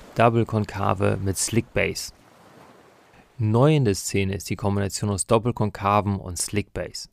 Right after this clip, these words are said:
Bekannt aus dem Wakeboard-Bereich, ergänzt die Slick Base das Board um eine Eigenschaft, welche alle Parkliebhaber zugutekommt. Durch die äußerst robuste und leicht rutschende Base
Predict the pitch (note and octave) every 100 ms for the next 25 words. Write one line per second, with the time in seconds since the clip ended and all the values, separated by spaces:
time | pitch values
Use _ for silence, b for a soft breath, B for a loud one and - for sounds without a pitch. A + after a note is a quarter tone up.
0 | _ b b b G2+ A#2 B2+ A2 - G2+
1 | G#2+ A2 - F#2+ - F#2+ F2 - - G2+
2 | F2+ G#2 G2+ - F#2 - A2+ C3 - G2
3 | G2+ - G#2+ F2 - A2 G#2 G2 - A2+
4 | A#2+ A2 - G#2+ F#2+ - F#2 - - _
5 | _ _ _ G2 - - - - B2 G#2
6 | - G2 F#2+ G2+ F#2+ F2+ F#2 G2 F#2+ -
7 | F#2+ F#2+ F#2+ F#2+ - D#2+ - - _ _
8 | _ _ _ - G2+ - - - A#2+ D3+
9 | D3 B2 A#2+ G#2 A#2 A2 - A2 - _
10 | - G2 F#2+ G2+ C3+ - A2 - G2+ F2
11 | G2 F2 - -